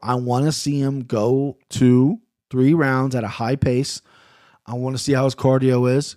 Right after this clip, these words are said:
'cause he's knocking everybody out, and maybe that confidence could ruin you. Maybe it could help you.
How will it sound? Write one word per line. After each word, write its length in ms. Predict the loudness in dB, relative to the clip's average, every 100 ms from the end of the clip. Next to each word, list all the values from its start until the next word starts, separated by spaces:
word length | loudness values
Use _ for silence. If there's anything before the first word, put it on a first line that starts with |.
| -12
'cause 140 | -6
he's 140 | -6 -2
knocking 340 | -2 -2 -4
everybody 380 | -4 0 2 2
out, 260 | 0 -4 _ _ _ _ _ _
and 160 | -8 -4
maybe 200 | -2 -2
that 180 | -4
confidence 440 | -4 -6 -4 -8 -6
could 220 | -6 -4
ruin 300 | -4 -4 -4
you. 120 | -6
Maybe 260 | -6 -4 -4
it 60 |
could 100 | -4
help 200 | -4 -2
you. 240 | 0 -2